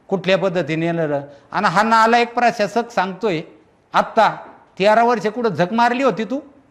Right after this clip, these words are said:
ह्याच्यावर पण दरोड्याचा गुन्हा मी दाखल करणार आहे. मी स्वतः माझ्या संघटनेच्या मार्फत, मी एक शेतकऱ्याचा पोरगा आहे, माझा बाप तिथं कामाला होता, माझ्या बापाने ऊस घातलेला,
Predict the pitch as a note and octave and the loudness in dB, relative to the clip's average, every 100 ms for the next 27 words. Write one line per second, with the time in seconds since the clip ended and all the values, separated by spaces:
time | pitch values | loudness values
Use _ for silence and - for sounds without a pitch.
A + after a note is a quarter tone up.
0 | _ _ _ _ _ _ E3 E3+ A3 A3 | _ _ _ _ _ _ -2 2 4 4
1 | A3+ A3+ A3+ A3 G#3+ G3+ G3+ A3 G3 F#3+ | 2 2 2 4 2 0 -2 -2 -2 -2
2 | G3+ G3+ E3+ D#3+ E3 E3 C#3+ - _ _ | -2 -2 -4 -4 -6 -6 -10 -14 _ _
3 | D#3+ B3 B3 A#3 A#3 A3+ A#3 G#3+ G#3 G#3 | -2 -2 2 2 2 2 0 0 -4 -4
4 | G3+ G3 G#3 G#3 G3+ G3+ F3+ F#3 G3+ G#3+ | -6 -6 -6 -4 -2 -4 -6 -8 -8 -4
5 | C4+ C4+ - - _ - G#3+ - G#3+ G#3 | -4 -4 -12 -20 _ -2 -2 2 2 2
6 | G#3 G3+ G3 G3+ F#3+ G3 F3+ D3+ G3+ G#3+ | 0 0 0 -2 -2 -2 0 2 2 2
7 | A3 G3+ G3+ G3 G3+ G#3 F3 G#3+ A3+ G#3+ | -6 -6 -2 -2 -2 0 -2 -2 -6 -6
8 | E3+ C3 E3+ G3 A3+ B3 C4+ - _ _ | -8 -2 -2 0 -2 -2 -8 -18 _ _
9 | _ - F3 B3 B3 B3+ B3 G#3+ G3 F3 | _ -6 -2 0 2 2 2 0 0 0